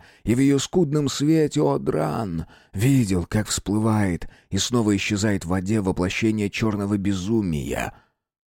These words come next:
Он не мог умереть здесь,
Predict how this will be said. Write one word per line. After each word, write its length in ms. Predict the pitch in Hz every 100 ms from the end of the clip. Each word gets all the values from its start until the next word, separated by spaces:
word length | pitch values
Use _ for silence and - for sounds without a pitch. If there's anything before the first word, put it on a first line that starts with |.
| _ 87
Он 300 | 92 101 104
не 120 | 110
мог 380 | 107 127 - 101
умереть 600 | 95 101 98 113 120 78
здесь, 640 | 76 67 53 - - -